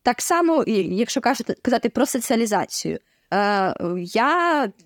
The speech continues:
соціалізація важлива, правильне знайомство з людьми, з собаками, зі світом дуже важливо для всіх порід. Але до-,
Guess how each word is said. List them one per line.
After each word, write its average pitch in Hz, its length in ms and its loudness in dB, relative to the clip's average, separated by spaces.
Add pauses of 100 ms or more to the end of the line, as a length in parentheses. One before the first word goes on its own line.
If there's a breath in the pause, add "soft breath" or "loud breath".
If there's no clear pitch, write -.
(240)
соціалізація 277 760 0
важлива, 233 580 0
правильне 220 520 0
знайомство 208 680 0
з 180 120 -4
людьми, 214 500 0
з - 40 -2
собаками, 196 580 0
зі 185 100 -4
світом 208 400 0
дуже 269 260 0
важливо 220 360 2
для 175 180 0
всіх - 300 -4
порід. - 440 -2 (480)
Але 247 380 4 (640)
до-, 196 200 0